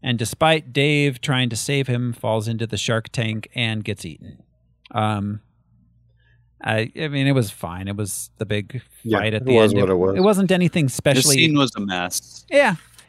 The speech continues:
Speaker 1: It wasn't especially interesting.
Speaker 3: Yeah.
Speaker 1: It wasn't especially fun or cool. It was just a big, big fight.
Speaker 3: There, there
Speaker 2: No
Speaker 3: were no
Speaker 2: melee?
Speaker 3: stakes at all.
Speaker 1: Nope.
Speaker 2: No.
Speaker 3: Like,
Speaker 2: Just a melee. <laughs> It
Speaker 3: none
Speaker 2: was
Speaker 3: of
Speaker 2: like
Speaker 3: these
Speaker 2: the one
Speaker 3: people
Speaker 2: in
Speaker 3: had a
Speaker 2: Anchorman.
Speaker 3: gun.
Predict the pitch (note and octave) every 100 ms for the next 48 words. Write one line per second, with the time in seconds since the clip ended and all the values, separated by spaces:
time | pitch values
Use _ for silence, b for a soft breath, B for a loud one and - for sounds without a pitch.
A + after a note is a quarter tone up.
0 | b G3+ G#3 G#3+ - G3 - C#3 G3+ G#3+
1 | G3+ A3 G3 B2+ B2+ B2 - C#3+ - A#2
2 | - - F3+ F3 F3 D3+ A2 - F3 E3+
3 | E3+ E3+ D#3 C#3 B2+ - F3 - C3 C3
4 | C#3 B2 - _ _ - B2+ C3+ E3 E3+
5 | B2 _ _ _ - A#2+ A2 - - -
6 | - B2 C3 B2 C#3+ C#3+ D3+ D3+ D3+ A2+
7 | A#2+ - _ - - _ _ _ _ _
8 | G2+ G2 F#2+ F#2 G2 G#2 G#2+ _ _ _
9 | - A#2+ B2 - C3 C3 - _ _ -
10 | F#2 D#2+ _ _ _ _ - B2 B2+ A#2
11 | G#2+ G#2+ G#2+ G#2+ _ _ _ _ _ _
12 | _ _ _ _ _ - - D3+ C3 C3+
13 | C#3 C3 C3 B2+ B2 A#2+ A2+ F#2+ B2+ A#2
14 | A#2 A#2+ A#2+ G3